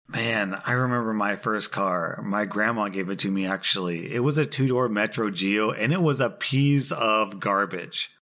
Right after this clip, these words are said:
But hey, I still took it because it was a free car, so how am I gonna complain about that? As a small restaurant owner, I come across people that belong on this sub every day, but this one really got to me.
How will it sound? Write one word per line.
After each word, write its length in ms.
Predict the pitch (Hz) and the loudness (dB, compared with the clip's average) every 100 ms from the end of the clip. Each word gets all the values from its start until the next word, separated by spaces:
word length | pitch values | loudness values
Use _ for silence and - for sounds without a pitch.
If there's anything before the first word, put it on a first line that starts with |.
| - | -10
But 460 | - 139 151 135 - | 0 4 4 2 0
hey, 460 | 143 208 196 117 | 2 4 4 2
I 220 | - 165 | 0 -2
still 200 | 202 233 | 2 0
took 220 | 175 226 220 | 2 0 2
it 100 | 208 | 0
because 320 | 185 202 190 | 2 2 2
it 100 | 202 | 2
was 160 | 208 | 4
a 140 | 208 190 | 4 2
free 480 | - 131 156 202 160 | 0 2 4 4 2
car, 480 | 127 160 156 110 104 | 4 4 4 2 -2
so 360 | - 135 131 | 0 2 4
how 240 | 104 151 208 | 2 2 2
am 80 | |
I 100 | 143 | 2
gonna 160 | 175 127 | 2 0
complain 380 | 107 113 107 104 | -2 0 0 2
about 280 | 98 95 95 | 2 0 0
that? 440 | 98 90 - - _ _ _ | 0 -2 -6 -8 _ _ _
As 180 | 110 104 | -4 -2
a 80 | 104 | 0
small 360 | - 104 107 95 | 0 2 0 0
restaurant 460 | 95 - 107 107 | -2 -2 -4 -4
owner, 400 | 101 104 107 107 - | -2 0 0 -2 -4
I 120 | - | -2
come 200 | 151 160 | 2 2
across 280 | 147 143 - | 2 0 0
people 300 | 117 110 113 | -6 -4 -4
that 140 | 95 | -4
belong 320 | 98 98 113 | -2 -2 -2
on 80 | 104 | 0
this 200 | 101 - | 0 2
sub 360 | 117 107 101 92 - | 2 2 0 -4 -2
every 400 | 113 92 101 95 | -2 0 -2 -2
day, 480 | 98 98 90 82 | 0 0 -2 -6
but 640 | 85 80 98 98 92 85 80 | -8 -4 -2 0 -2 -6 -2
this 240 | 160 156 | -2 2
one 380 | 135 107 90 85 | 2 0 -2 -2
really 300 | 117 104 95 | 0 0 -2
got 260 | 101 101 - | 0 -2 -4
to 100 | 87 | -8
me. 280 | 82 - | -8 -12